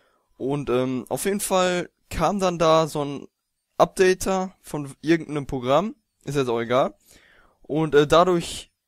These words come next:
wenn die Aufnahme von M S I Afterburner abgebrochen wird, dann, äh,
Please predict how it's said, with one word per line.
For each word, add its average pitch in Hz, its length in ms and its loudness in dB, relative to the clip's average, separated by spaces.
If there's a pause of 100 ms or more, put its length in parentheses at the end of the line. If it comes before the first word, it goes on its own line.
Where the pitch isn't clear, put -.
(120)
wenn 156 600 -2 (260)
die 139 160 -2
Aufnahme 170 560 2
von - 160 -8
M 160 140 -4
S - 80 -6
I 143 60 -2
Afterburner 143 680 -4 (240)
abgebrochen 143 760 -4
wird, 175 380 0 (580)
dann, 147 260 4
äh, 139 420 2